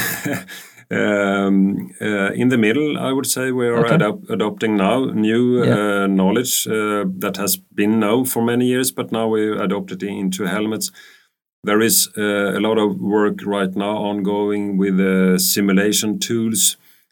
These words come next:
Speaker 1: virtual testing, et cetera, that, um, uh, will definitely be part of the, the future,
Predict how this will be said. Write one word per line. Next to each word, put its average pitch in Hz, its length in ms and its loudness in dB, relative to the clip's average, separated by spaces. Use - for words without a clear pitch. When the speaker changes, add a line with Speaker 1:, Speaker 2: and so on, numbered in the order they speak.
Speaker 1:
virtual 101 500 4
testing, 117 840 0
et 101 120 -6
cetera, 117 640 -2
that, 101 420 -6
um, 95 640 2
uh, 90 1000 0
will 98 240 2
definitely 110 440 0
be 104 220 0
part 104 340 -6
of 92 140 -6
the, 101 320 -2
the 90 100 -6
future, 107 680 -4